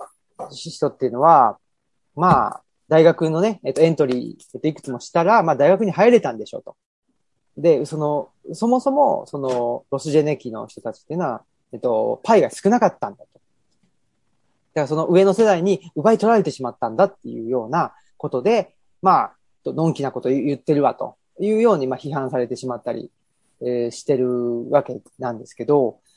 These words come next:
で、まあ、うん、それと百パー同じっていうわけではないけど、やっぱりなんていうのかな、その人間って関係性だよねって、僕はなんかちょっと百パーセントで言い切れない部分があって、っていうのもやっぱりその、まあ、障害福祉ってことやってると、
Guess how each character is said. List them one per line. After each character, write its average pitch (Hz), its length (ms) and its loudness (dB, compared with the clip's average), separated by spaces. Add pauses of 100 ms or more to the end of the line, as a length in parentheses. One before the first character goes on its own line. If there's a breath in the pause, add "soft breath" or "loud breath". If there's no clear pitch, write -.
(220)
で、 180 140 -4
ま 208 200 2
あ、 - 60 -8 (320)
う 165 340 -6
ん、 170 40 -4
そ 175 300 -4
れ 233 40 -2
と 233 80 2
百 190 240 -2
パ 226 220 8
ー 160 180 0
同 160 80 2
じ 160 100 -4
っ - 40 -8
て - 120 -4
い 175 40 2
う - 20 4
わ 202 60 2
け 185 100 -4
で 127 80 2
は 117 120 0
な 135 160 -2
い 123 80 -6
け 131 120 -18
ど、 131 380 0 (320 loud breath)
や 196 60 -14
っ - 20 -14
ぱ 330 80 -2
り 247 80 0
な 247 100 2
ん 254 60 -2
て - 80 -6
い - 20 -4
う 117 40 -6
の - 0 -
か 123 80 -2
な、 120 120 -6
そ 151 80 -10
の 135 180 -6 (140)
人 247 220 2
間 285 160 2
っ 269 40 -12
て 254 260 4
関 247 240 -2
係 277 180 0
性 277 300 0
だ 285 80 10
よ 220 100 6
ね 151 140 0
っ 165 60 -6 (140)
て、 127 160 2
僕 180 200 -2
は 302 80 8
な 311 80 2
ん - 20 -8
か 196 80 -2
ち - 60 -8
ょ - 20 -2
っ - 0 -
と 147 80 -2
百 - 240 -10
パ 202 140 6
ー 185 40 2
セ 220 100 2
ン 202 60 0
ト 151 80 -8
で 120 120 -6
言 175 140 -2
い 165 60 -8
切 160 120 -4
れ 185 80 4
な 151 100 2
い 117 60 -2
部 127 140 -4
分 117 200 -8
が 113 180 -6
あ 117 40 -2
っ - 60 -8 (180)
て、 131 340 2 (540 soft breath)
っ - 20 -20
て - 80 -2
い 311 40 0
う - 20 2
の 320 80 0
も 180 60 2
や 151 60 2
っ - 60 -20
ぱ 190 80 6
り 151 80 4
そ 139 140 -4
の、 123 920 -4
ま 165 60 -6
あ、 - 20 -8
障 156 200 2
害 147 100 6
福 - 160 -10
祉 131 180 -10
っ - 40 -20
て - 80 -18
こ 123 100 -12
と 120 60 -8
や 113 60 -8
っ - 20 -12
て - 120 -20
る 123 80 -14
と、 185 220 -4